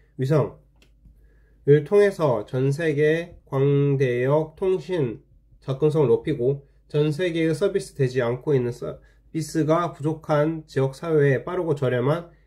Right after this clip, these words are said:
광대역 통신을 제공하는 것을 추구하고 있습니다.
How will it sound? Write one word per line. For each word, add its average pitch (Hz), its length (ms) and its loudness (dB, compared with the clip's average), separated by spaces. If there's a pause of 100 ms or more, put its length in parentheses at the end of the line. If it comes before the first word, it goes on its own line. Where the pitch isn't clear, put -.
(160)
광대역 135 600 2
통신을 165 400 -4
제공하는 127 380 -2
것을 156 380 -4
추구하고 165 520 -4
있습니다. 107 500 -4